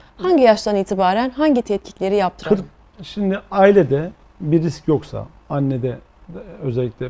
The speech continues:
Speaker 2: meme kanseri olmamışsa kırk yaşından sonra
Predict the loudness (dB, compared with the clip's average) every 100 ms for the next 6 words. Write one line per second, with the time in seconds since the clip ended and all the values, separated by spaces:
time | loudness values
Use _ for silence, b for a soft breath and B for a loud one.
0 | -6 -6 -6 -8 -10 -8 -8 -8 -10 -12
1 | -10 -10 -12 b b _ -6 -2 -2 -2
2 | -2 -2 -4 -8 -10 -10